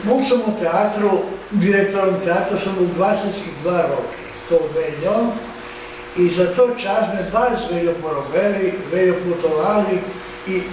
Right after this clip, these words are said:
o Rusnacov znali u te velike Jugoslaviji, ne u Jugoslaviji, ali širšom Evropi,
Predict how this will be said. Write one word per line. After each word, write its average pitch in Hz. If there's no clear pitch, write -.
o 196
Rusnacov 202
znali 202
u 156
te 180
velike 185
Jugoslaviji, 180
ne 240
u 220
Jugoslaviji, 180
ali 175
širšom 196
Evropi, 196